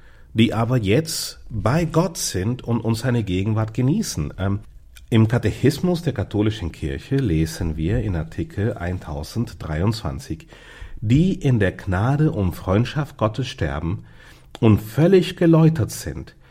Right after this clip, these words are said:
leben für immer mit Christus. Sie sind für immer Gott ähnlich, denn sie sehen ihn, wie er ist, von Angesicht zu Angesicht.“ Wir definieren Kraft apostolischer Autorität,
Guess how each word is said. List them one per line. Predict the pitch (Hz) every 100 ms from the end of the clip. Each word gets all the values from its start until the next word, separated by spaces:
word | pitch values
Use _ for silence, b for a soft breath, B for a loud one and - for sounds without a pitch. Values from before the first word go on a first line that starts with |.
| b b
leben | - 90 131 156 160
für | 160 120
immer | 104 131 139
mit | 135 135
Christus. | - 101 - - - - b b b b
Sie | - -
sind | 107 - 156
für | 160 -
immer | - - 160 113 127
Gott | 110 123 -
ähnlich, | 113 98 76 69 67 - B B B -
denn | 92
sie | - 87
sehen | - 123 135 143
ihn, | 147 120 127 131 B B -
wie | 98 117 120
er | 110 110
ist, | 101 76 - - - - -
von | - 104 -
Angesicht | 113 147 147 143 - 139 135 - - -
zu | - 185
Angesicht.“ | - 98 80 76 - - - - - - - - - - _ _ b b b b b b -
Wir | 117 123
definieren | 131 - 131 156 160 98 80
Kraft | - 165 160
apostolischer | 160 123 107 - 135 135 139
Autorität, | 127 123 120 - 80 -